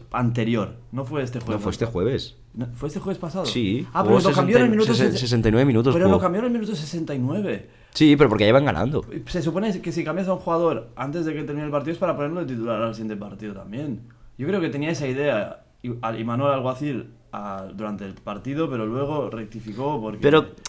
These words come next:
Speaker 2: a veces también tiene que ver con que tú, por ejemplo, crees que Portu puede encarar mejor a Alex Moreno y decides cambiarlo.
Speaker 1: Pues mira, Alex Moreno metió un doblete
Speaker 2: Ya.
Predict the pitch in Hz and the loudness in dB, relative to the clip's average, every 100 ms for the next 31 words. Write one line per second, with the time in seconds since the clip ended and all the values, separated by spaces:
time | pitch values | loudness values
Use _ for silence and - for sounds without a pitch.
0 | - 139 151 190 165 156 151 151 139 135 | 2 6 8 8 6 6 6 6 8 10
1 | 139 131 127 127 123 135 101 - 113 120 | 10 8 6 4 6 4 2 -6 0 2
2 | 117 131 110 101 120 120 127 131 127 123 | 4 2 4 4 2 2 4 6 6 4
3 | 113 123 120 120 120 120 117 120 110 104 | 6 6 6 6 6 6 4 4 4 4
4 | 104 104 117 117 120 120 131 139 147 110 | 4 2 2 2 4 4 4 4 2 2
5 | 104 101 95 95 101 95 98 92 80 85 | 0 0 -2 -2 -2 -2 0 0 0 -2
6 | 92 _ _ - 120 135 120 117 156 147 | -4 _ _ -6 0 2 4 4 2 2
7 | 147 135 135 127 120 131 113 110 110 127 | 2 2 0 -2 0 0 0 0 0 2
8 | 143 170 101 | 2 4 4